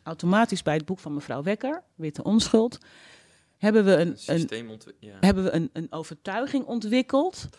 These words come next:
Speaker 1: waar-, waarvan we weten, mannen zijn meer waard dan vrouwen, volwassenen zijn meer waard dan kinderen, mensen zijn meer waard dan dieren en, eh, eh, de natuur, eh, nou ja, enzovoort, enzovoort. Dus in diezelfde, eh, hiërarchie. En dat zie je aan de manier waarop we met,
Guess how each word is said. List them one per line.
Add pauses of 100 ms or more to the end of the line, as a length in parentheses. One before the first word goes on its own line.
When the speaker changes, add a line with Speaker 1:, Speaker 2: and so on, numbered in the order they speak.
(260)
Speaker 1:
waar-,
waarvan
we
weten, (240)
mannen
zijn
meer
waard
dan
vrouwen, (760)
volwassenen
zijn
meer
waard
dan
kinderen, (140)
mensen
zijn
meer
waard
dan
dieren
en,
eh,
eh,
de
natuur, (400)
eh,
nou
ja,
enzovoort,
enzovoort.
Dus
in
diezelfde,
eh,
hiërarchie.
En
dat
zie
je (560)
aan
de
manier
waarop
we
met,